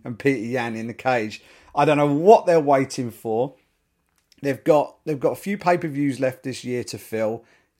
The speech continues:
Get them on it. You know, get them on the December one if they have to, but just get them on a twenty twenty pay-per-view, main event or co-main event. Make it happen. Let's see Peter Yan fight again. Let's see him try and defend that belt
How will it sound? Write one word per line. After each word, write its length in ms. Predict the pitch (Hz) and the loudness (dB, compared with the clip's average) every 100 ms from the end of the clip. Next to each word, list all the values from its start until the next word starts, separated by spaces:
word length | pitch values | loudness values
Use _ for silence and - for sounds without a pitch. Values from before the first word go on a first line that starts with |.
| _ | _
Get 220 | - 220 226 | 0 2 2
them 140 | 220 | 2
on 120 | 254 | 2
it. 220 | 127 - _ _ | -2 -8 _ _
You 120 | 175 170 | -8 -4
know, 160 | 180 | -4
get 220 | 151 - | -2 -2
them 100 | 214 | 0
on 120 | 208 208 | -2 -2
the 80 | |
December 500 | 180 190 - 214 202 | -4 -6 -4 -4 -2
one 220 | 185 151 123 | -2 -4 -6
if 140 | 107 | -12
they 80 | 101 | -12
have 180 | 113 - | -12 -10
to, 120 | 110 | -10
but 120 | 135 | -8
just 180 | 175 170 | -12 -4
get 200 | 175 185 | -2 -2
them 160 | 185 170 | -4 0
on 300 | 147 139 139 _ _ - | 0 0 -4 _ _ -18
a 80 | - | -14
twenty 460 | - 165 156 - | -4 -2 -2 -6
twenty 420 | 156 156 135 - 135 | -8 -6 -6 -8 -6
pay-per-view, 600 | 127 110 104 104 107 107 | -4 -4 -8 -8 -6 -4
main 280 | 143 175 | -2 -2
event 280 | 160 156 160 | -2 -2 -2
or 160 | 160 170 | -2 -2
co-main 520 | - 151 143 131 123 | -2 -2 -2 -2 -4
event. 320 | 107 107 107 _ _ - | -4 -6 -8 _ _ -4
Make 320 | 143 185 202 | -2 -2 -4
it 100 | 143 | -6
happen. 560 | 123 113 - 110 110 _ _ _ | -6 -6 -6 -8 -8 _ _ _
Let's 300 | 139 175 180 | 2 2 2
see 220 | - 175 | -2 -4
Peter 260 | 151 160 151 | -4 -4 -2
Yan 300 | 143 127 127 | -2 -4 -6
fight 340 | - 117 - | -4 -2 -2
again. 320 | 95 101 107 | -6 -6 -6
Let's 180 | 123 - | -6 -6
see 200 | - 160 | -4 -2
him 160 | 151 143 | -2 -4
try 220 | - 131 | -2 -2
and 100 | 127 | -4
defend 360 | 120 - 120 120 | -6 -6 -4 -6
that 200 | 98 - | -6 -2
belt 340 | 113 92 | 0 -2